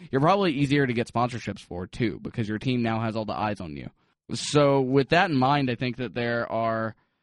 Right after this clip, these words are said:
a lot of revenues that, that we forget, and in Counter-Strike, that would be, like, the signature stickers and the team stickers for each major, which are also revenue shared.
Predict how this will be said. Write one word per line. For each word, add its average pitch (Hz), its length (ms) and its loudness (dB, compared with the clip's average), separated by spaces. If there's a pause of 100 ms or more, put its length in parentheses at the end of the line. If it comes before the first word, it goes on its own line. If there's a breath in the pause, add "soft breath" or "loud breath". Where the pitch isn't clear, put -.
(160)
a 123 80 0
lot 123 280 2
of 135 80 0
revenues 120 480 0
that, 107 320 0
that 110 180 0
we 107 100 -2
forget, 123 480 0
and 120 140 -2
in 113 80 0
Counter-Strike, 123 480 -2
that 113 120 0
would 110 120 -4
be, 113 140 -2
like, 107 180 -6
the 117 80 -6
signature 113 720 -4 (120)
stickers 120 520 -2
and 107 140 -2
the 107 60 -4
team 120 260 0
stickers 123 440 -2
for 107 500 -2
each 113 220 -4
major, 160 460 0 (200)
which 113 140 -4
are - 140 -4
also 131 280 -2
revenue 165 340 -2
shared. 202 340 -6